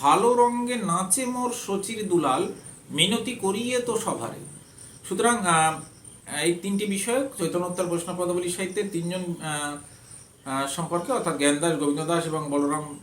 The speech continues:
আহ, দাস সম্পর্কে এই যে সংক্ষিপ্ত আলোচনা, সংক্ষিপ্ত আলোচনা, আহ, আহ, তবে খুবই গুরুত্বপূর্ণ আলোচনা, সবাই কিন্তু, আহ, খেয়াল করবে। পরবর্তী পর্যায়ে আমি বৈষ্ণব পদাবলী সাহিত্যের প্রশ্নপত্র নিয়ে কিন্তু অবশ্যই আসবো।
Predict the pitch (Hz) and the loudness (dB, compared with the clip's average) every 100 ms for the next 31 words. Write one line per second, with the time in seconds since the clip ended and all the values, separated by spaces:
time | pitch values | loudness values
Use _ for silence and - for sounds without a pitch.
0 | - 135 135 143 - 143 147 151 240 196 | -6 -4 -2 -2 -2 -6 -6 -6 -6 -6
1 | 156 160 143 156 151 135 139 185 - - | -6 -6 -8 -6 -4 -4 -4 -6 -8 -12
2 | - - - - - 139 135 139 139 139 | -20 -20 -20 -20 -10 -8 -8 -2 -2 0
3 | 156 180 151 135 127 120 - - 120 120 | -2 -2 0 0 0 -2 -8 -16 -10 -6
4 | 120 135 135 131 127 - - - - 131 | -6 -6 -2 -2 -4 -8 -16 -18 -14 -10
5 | 151 160 143 143 160 165 165 160 160 196 | -4 -4 -2 -2 -4 -6 -4 -4 -4 -4
6 | 254 196 147 135 135 143 143 143 139 - | -6 -4 -2 -2 -2 -2 0 0 -2 -14
7 | - 127 127 127 147 143 160 269 226 143 | -16 -4 -2 -2 -2 0 0 0 2 2
8 | 135 135 131 135 131 139 139 139 139 135 | 2 -2 -2 -2 0 0 0 -2 -6 -8
9 | - - - 131 165 147 143 143 139 156 | -12 -16 -8 -6 -4 -4 -4 -4 -4 -4
10 | 143 139 135 131 135 135 135 135 131 131 | -4 -4 -6 -8 -6 -6 -6 -6 -6 -8
11 | 131 131 131 156 156 143 240 | -8 -6 -6 -4 -4 -4 -6